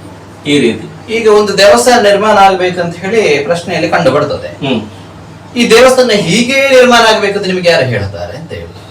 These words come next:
Speaker 1: ಅದು ವಾಸ್ತು ತಜ್ಞರು ಹೇಳ್ತಾರೆ.
Speaker 2: ವಾಸ್-, ಅವರು ನಿಮಗೆ
Speaker 1: ಲೆಕ್ಕ ಎಲ್ಲ ಕೊಡ್ತಾರೆ.
Speaker 2: ಕೊಟ್ಟಿರ್ತಾರೆ.
Speaker 1: ಕೊಟ್ಟಿರ್ತಾರೆ.
Speaker 2: ಕೊಟ್ಟಿರ್ತಾರೆ. ಹಾಗಾಗಿ ನೀವು ಅದೇ ದಾರಿಯಲ್ಲಿ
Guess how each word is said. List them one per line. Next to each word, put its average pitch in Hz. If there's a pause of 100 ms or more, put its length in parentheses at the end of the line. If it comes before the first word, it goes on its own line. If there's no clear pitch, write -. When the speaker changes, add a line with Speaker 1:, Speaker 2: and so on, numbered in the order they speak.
(260)
Speaker 1:
ಅದು 180
ವಾಸ್ತು 165
ತಜ್ಞರು 165
ಹೇಳ್ತಾರೆ. 143
Speaker 2:
ವಾಸ್-, -
ಅವರು 196
ನಿಮಗೆ 185
Speaker 1:
ಲೆಕ್ಕ 170
ಎಲ್ಲ 180
ಕೊಡ್ತಾರೆ. 170
Speaker 2:
ಕೊಟ್ಟಿರ್ತಾರೆ. -
Speaker 1:
ಕೊಟ್ಟಿರ್ತಾರೆ. 107
Speaker 2:
ಕೊಟ್ಟಿರ್ತಾರೆ. -
ಹಾಗಾಗಿ 170
ನೀವು 185
ಅದೇ 160
ದಾರಿಯಲ್ಲಿ 131